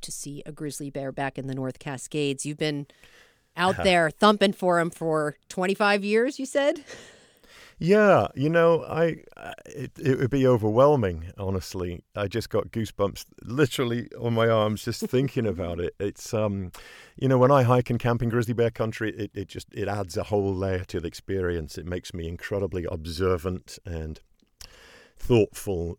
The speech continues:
Speaker 2: uh, respectful, uh, attentive, you know, and humble. All these things that, that I think wild places do for us. You know, I, I, I, I think about it a lot. And, and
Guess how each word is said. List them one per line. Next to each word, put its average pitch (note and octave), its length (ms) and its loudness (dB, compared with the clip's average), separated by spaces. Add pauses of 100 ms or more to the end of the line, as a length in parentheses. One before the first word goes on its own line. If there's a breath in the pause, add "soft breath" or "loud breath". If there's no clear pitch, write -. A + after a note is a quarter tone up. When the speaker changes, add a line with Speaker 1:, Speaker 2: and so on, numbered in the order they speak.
Speaker 2:
uh, E2 320 -8 (120)
respectful, F2+ 1120 -6
uh, E2+ 200 -10
attentive, G2 800 -4
you F#2+ 100 -8
know, F2+ 280 -6 (320 soft breath)
and F#2 160 -6
humble. G#2+ 480 0 (240)
All A2 200 -2
these G2+ 220 -2
things F#2+ 440 -6
that, F#2+ 180 -8 (120)
that F2+ 140 -6
I F2 80 -4
think F#2+ 280 -10
wild F2+ 440 -4
places E2+ 400 -8
do F2 180 -8
for E2 320 -8
us. - 160 -12
You F2 60 -10
know, E2 140 -8
I, D#2+ 120 -10
I, E2+ 120 -8 (1040 loud breath)
I, G#2+ 100 -4 (160)
I F#2+ 60 -6
think F#2 260 -6
about F#2 320 -4
it F2 60 -6
a F2 60 -6
lot. G2+ 320 -2
And, G2+ 160 -6
and G2 140 -6